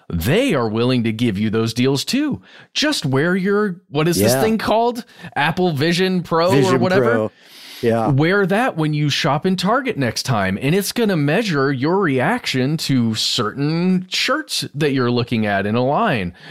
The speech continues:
Speaker 1: or certain food products.
Speaker 2: Mm-hmm. Think about also how when the Kroger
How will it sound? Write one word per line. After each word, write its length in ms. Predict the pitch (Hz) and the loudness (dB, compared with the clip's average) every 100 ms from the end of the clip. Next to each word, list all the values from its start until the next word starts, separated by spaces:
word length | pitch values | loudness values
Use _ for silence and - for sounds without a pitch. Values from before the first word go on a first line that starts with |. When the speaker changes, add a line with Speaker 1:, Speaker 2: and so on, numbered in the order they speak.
| 135 | -6
Speaker 1:
or 380 | 135 131 123 123 | 0 2 2 2
certain 520 | - - 127 135 151 | 0 -2 -2 -2 -4
food 320 | - 220 254 | -2 -4 -2
products. 600 | - 123 87 82 78 73 | 0 0 2 0 0 -2
Speaker 2:
Mm-hmm. 220 | 82 80 101 _ _ - | 0 -2 -4 _ _ -2
Think 120 | 151 | 0
about 200 | 160 147 | 0 0
also 380 | 131 139 143 123 | -2 -2 0 -2
how 400 | 127 117 107 107 - _ - | 0 -2 -2 -4 -8 _ -4
when 420 | 113 127 120 113 | 0 2 2 0
the 240 | 131 107 | 0 -2
Kroger 680 | - - 135 139 139 151 | -4 -4 0 2 2 0